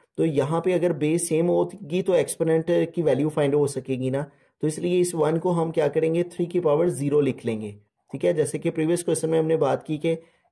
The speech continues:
किसी भी क्वेश्चन की पा-, किसी भी नंबर की पावर जो ज़ीरो होती है, ठीक है, उसका, उसका मतलब वन होता है, ठीक है। तो हम वन को जो है वो इस फॉर्म में कन्वर्ट करेंगे क्योंकि हमें बेस में थ्री चाहिए,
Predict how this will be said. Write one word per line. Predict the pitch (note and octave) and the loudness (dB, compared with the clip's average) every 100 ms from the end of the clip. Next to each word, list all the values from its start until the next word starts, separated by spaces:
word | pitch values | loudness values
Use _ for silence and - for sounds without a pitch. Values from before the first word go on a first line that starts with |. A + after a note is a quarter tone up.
| - | -8
किसी | D#3 F3+ | -4 -2
भी | E3+ E3 E3+ | -2 -2 -4
क्वेश्चन | E3 D3+ D#3+ D#3+ | 0 0 2 0
की | D#3 E3 E3 | 0 -4 -2
पा-, | C3 A2 | -2 -2
किसी | B2+ D3+ D#3+ | -4 -4 -2
भी | E3+ | 0
नंबर | E3 C3+ C#3+ | 0 0 0
की | E3+ | -2
पावर | D3+ A#2+ C#3+ | 0 0 0
जो | D3 D#3+ | 0 -4
ज़ीरो | B2+ B2 C#3+ | -2 -2 0
होती | D#3+ - C3 | 0 -2 -4
है, | C3 C3 C#3 _ _ _ _ _ _ | 0 0 -2 _ _ _ _ _ _
ठीक | - B2+ | -10 -2
है, | D3 D3 | 0 0
उसका, | - D3 - E3+ D#3+ - | -6 -10 0 0 0 -4
उसका | D3 C#3+ E3 D#3+ | -12 -4 0 2
मतलब | - C3+ C3 D#3 C3 | 2 -2 2 0 2
वन | C3 C#3 | 0 0
होता | C3 G#2+ G#2 | -4 -4 -4
है, | G#2+ | -4
ठीक | - C3+ | -6 -2
है। | E3+ E3+ - _ - | -2 -2 -16 _ -2
तो | F3+ | -2
हम | D#3 A2 | -2 -2
वन | C3+ F3 | 0 0
को | F3+ F3+ | 0 0
जो | D#3+ | 2
है | E3 | 2
वो | D#3+ E3 - | 2 -2 -2
इस | F#3 - | -6 -2
फॉर्म | D3+ C#3+ | -2 0
में | D3 | 0
कन्वर्ट | D3+ C3 D#3 | 0 2 0
करेंगे | D#3 D#3 D#3 D#3+ | 2 0 0 -2
क्योंकि | D3+ - | -4 -4
हमें | E3 E3 D#3+ | 0 0 0
बेस | C3+ C3 C3 | 0 0 0
में | D#3 D#3 | -4 -4
थ्री | D#3+ D#3+ | -4 -2
चाहिए, | B2 G#2 G#2 | 0 -2 -4